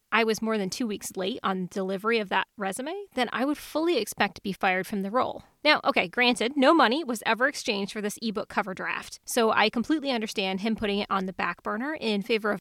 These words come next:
working on paying gigs. Totally makes sense. However, I feel like it's important to have better communication with your potential customer to let them know about an updated timeline or if things change, just kind of what's going on with the project. Honestly, I should have just simply pushed for him to, like, answer my initial question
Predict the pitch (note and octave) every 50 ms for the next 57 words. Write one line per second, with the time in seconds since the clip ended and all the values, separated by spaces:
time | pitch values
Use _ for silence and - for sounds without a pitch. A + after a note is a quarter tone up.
0 | - - G#3 G#3+ G#3 G3 A3 G#3 F#3+ F#3 F3+ - - G#3 G3+ G3 G3 F#3+ F#3+ -
1 | G3 F3 - - G3+ - - - - - - F#4 D#4 D4+ D4 C#4+ B3 A#3+ A3 G#3+
2 | - - G3+ - - - - - - - _ _ - G4 A4+ A#4 A#3+ G3+ G3 A3+
3 | C#4 - _ _ - B3 - F#4 G4+ F#4+ F4+ - D4 - - B3+ A3 - A3 -
4 | B3 C4+ - B3+ A3+ G#3+ G#3 - G#3+ G3 G#3 G3 - A3 F#3+ F#3 F#3 - F4+ G4+
5 | - C#4+ A#3 A3 G#3 G3 F#3+ - A3 - - - F#3 - G3 F#3+ - - G4 G#4+
6 | - - - B3 G#3+ G3 F#3+ F#3+ F#3+ F#3+ - - - D4 D4+ D#4+ E4 - F#4+ D#4+
7 | A#3+ A3 G#3+ G#3 G#3 G#3 G3 - - - A3+ G#3+ - G#3+ - - A3 G3+ F3+ F3+
8 | - - - D4+ C#4+ C#4+ C4+ C4 B3 A#3+ A#3+ G#3 G#3 F#3+ - - G3+ F#3+ F#3 -
9 | - - C#4+ C4+ B3+ A#3+ A#3+ A#3+ A#3 A3+ - - - - G4+ - - - B4 B4
10 | G4+ B3+ B3 B3 - - B3 A3+ G3+ F#3+ G3 G3 F#3+ F#3+ F#3+ F#3+ - - - F3+
11 | F3 F#3+ - - C3+ A#2 - - - - - _ _ _ - A#3+ C4+ E4 - -
12 | - - A#3 G#3+ A3+ - - C#4+ B3 A3 - A#3 G#3 - A3+ G#3+ G#3 G#3 G3 -
13 | - A3 G#3+ - - - - A3+ G#3 F#3+ G#3+ F#3+ G3 - G3 F3 F#3 - - -
14 | G3+ G#3 G#3+ - A3 G3 F#3 F#3 F#3+ F#3+ G3 G3 G3 - - G3 G3+ - F#3 -
15 | - - - E4